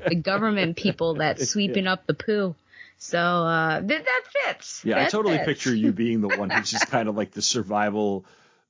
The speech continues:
Speaker 2: hiking, you know, along somebody's out there, they, you know, killing the zombie and stuff like that. So, yeah,
Speaker 1: Yep.
Speaker 2: yeah. So, now how are you?
Speaker 1: I'm well. Yeah, it's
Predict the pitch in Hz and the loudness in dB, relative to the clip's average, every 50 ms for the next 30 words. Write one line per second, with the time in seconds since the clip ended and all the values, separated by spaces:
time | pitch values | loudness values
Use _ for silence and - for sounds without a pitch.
0 | _ - - - 120 107 107 104 - 117 107 104 104 101 101 98 98 95 90 92 | _ -10 -6 -2 0 0 0 0 0 0 0 2 0 0 0 -2 -2 -4 -2 -2
1 | 107 101 98 95 95 98 101 101 98 101 98 - - - 107 98 95 98 101 101 | -2 0 0 0 2 2 0 0 -2 -2 -4 -6 -8 -6 -6 -4 -4 -4 -4 -2
2 | 104 95 92 92 104 98 95 98 92 95 92 90 85 104 98 95 92 92 92 - | -2 -4 -2 -2 -2 -2 -2 -2 -2 -2 -2 -2 -2 0 0 0 0 -2 -4 -4
3 | - - 95 92 92 92 92 85 - 95 90 90 87 80 85 85 82 80 80 - | -4 -2 0 2 2 0 0 -2 -2 -2 -2 -2 0 -2 -2 -2 -4 -4 -6 -8
4 | - 82 80 - - 80 78 78 - 76 73 73 71 - - - - - 80 78 | -6 -6 -6 -2 -2 -2 -2 -2 -4 -6 -6 -6 -8 -10 -14 -16 -12 -8 -6 -6
5 | 76 78 78 _ _ _ _ _ _ _ _ _ - 170 175 175 175 180 190 208 | -6 -6 -8 _ _ _ _ _ _ _ _ _ -14 -10 -6 -4 -2 0 -2 -2
6 | 208 - _ _ _ _ _ - - 71 - 60 58 170 _ _ _ - - 73 | -4 -8 _ _ _ _ _ -20 -20 -20 -20 -20 _ _ _ _ _ -20 -18 -18
7 | 71 69 76 _ _ _ _ _ _ - 101 113 131 175 190 190 156 120 107 90 | -18 -20 -20 _ _ _ _ _ _ -10 -6 -2 0 0 2 2 2 2 2 0
8 | 80 71 - - 57 - - _ _ _ _ _ _ _ _ _ _ _ _ _ | -2 -4 -10 -18 -20 -20 -20 _ _ _ _ _ _ _ _ _ _ _ _ _
9 | - - - 240 - - 233 254 277 320 359 392 427 427 427 392 381 381 359 349 | -20 -16 -16 -14 -6 -2 0 0 2 2 2 2 2 2 2 2 2 2 2 2
10 | 370 403 453 453 392 262 196 170 170 165 175 214 226 240 277 285 262 - - 226 | 2 0 0 2 2 2 2 2 2 2 2 2 2 2 2 2 2 2 0 0
11 | 202 - - - - - - | -2 -4 -8 -8 -8 -8 -8